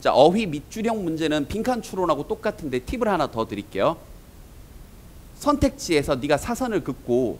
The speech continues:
반이어를 자꾸 만들어서 문제 선택지 읽으면서 지문 읽으면서 두 번씩 생각해. 몇 번씩 생각하라고? 두 번씩. 잠깐 일 번 선택지 먼저 바로 보여줄게. 무슨 말이냐면 봐.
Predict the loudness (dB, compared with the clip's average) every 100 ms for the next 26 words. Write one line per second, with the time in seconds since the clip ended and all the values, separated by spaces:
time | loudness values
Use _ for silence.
0 | -12 -18 -8 4 4 4 -2 -2 -6 -6
1 | -4 -4 -4 -4 0 0 0 -6 -2 0
2 | -2 -10 -20 -16 -8 -6 -4 -2 -2 0
3 | 0 0 2 4 4 0 -18 -16 -4 -2
4 | 0 -2 -4 -6 -6 -2 -2 -4 -14 -14
5 | -14 -16 -20 -20 -20 -20 -20 -20 -20 -20
6 | -2 0 2 0 -2 -8 -4 -4 -2 -4
7 | -8 -20 -20 -20 -8 -4 -4 -6 -12 -4
8 | 0 2 2 0 -4 -8 -6 -4 -4 -4
9 | -4 -6 -8 -8 -6 2 2 2 -2 -4
10 | 0 4 4 4